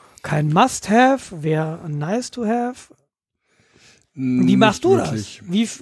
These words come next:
Speaker 1: wie
Speaker 2: Also.
Speaker 1: führst du Videokonferenzen durch?
Speaker 2: Ich führe Videokonferenzen mit unserem Podcast-Setup durch.
Speaker 1: Habe ich ja auch vorher gemacht. Ja, aber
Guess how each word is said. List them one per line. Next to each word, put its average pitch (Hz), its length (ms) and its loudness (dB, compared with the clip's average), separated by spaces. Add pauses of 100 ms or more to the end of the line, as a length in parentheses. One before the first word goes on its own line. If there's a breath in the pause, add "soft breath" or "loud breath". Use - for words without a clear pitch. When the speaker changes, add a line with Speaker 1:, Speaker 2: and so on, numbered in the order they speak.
(100)
Speaker 1:
wie 202 60 -8
Speaker 2:
Also. 226 200 2
Speaker 1:
führst 247 220 0
du 302 120 -2
Videokonferenzen 160 840 -4
durch? 156 240 -20 (1500 loud breath)
Speaker 2:
Ich 185 200 -2
führe 180 300 2
Videokonferenzen 160 1120 0
mit 143 220 2
unserem 127 560 2
Podcast-Setup 120 880 -2
durch. 95 340 -6 (640 loud breath)
Speaker 1:
Habe 208 220 2
ich - 80 0
ja 285 140 6
auch 269 160 6
vorher 135 380 2
gemacht. 127 380 -14
Ja, 165 240 0
aber 165 300 -6